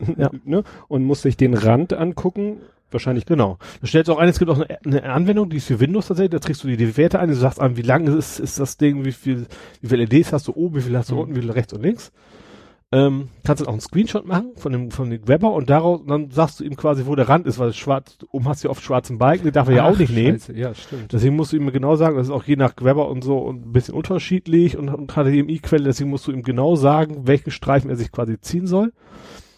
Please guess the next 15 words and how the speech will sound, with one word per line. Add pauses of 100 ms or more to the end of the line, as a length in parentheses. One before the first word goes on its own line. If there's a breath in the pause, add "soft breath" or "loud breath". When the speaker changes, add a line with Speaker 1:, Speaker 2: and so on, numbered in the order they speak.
(320 loud breath)
Speaker 2:
Und
dann,
also
ja,
das
ist
alles
so
Theorie,
weil
bei
mir
läuft's
noch
nicht,